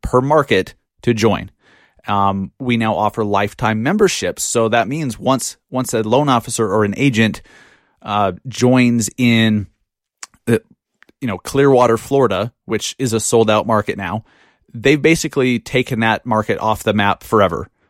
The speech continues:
So, you know, if you hear this podcast six months later and you're like, "Damn it, you know, you didn't know about it," I'm sorry. Lifetime membership, you know, ev-, you get access to everything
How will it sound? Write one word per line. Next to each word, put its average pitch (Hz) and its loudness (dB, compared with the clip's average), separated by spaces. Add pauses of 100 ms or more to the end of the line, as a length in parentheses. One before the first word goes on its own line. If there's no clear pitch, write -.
(120)
So, 95 0 (440)
you 113 -14
know, 110 -2
if - -8
you 135 2
hear 139 4
this 123 0
podcast 117 0
six - -6
months 113 -4
later 107 2
and - -14
you're 107 0
like, 98 -2
"Damn 113 0
it, - -4 (420)
you - -10
know, 104 -4
you 120 -6
didn't 117 0
know 127 2
about 104 2
it," - -4 (140)
I'm 110 -6
sorry. 110 0 (160)
Lifetime 117 -2
membership, 95 -4
you - -12
know, 98 -4
ev-, 120 -2 (400)
you 117 -4
get 123 2
access 120 0
to - -8
everything 139 -2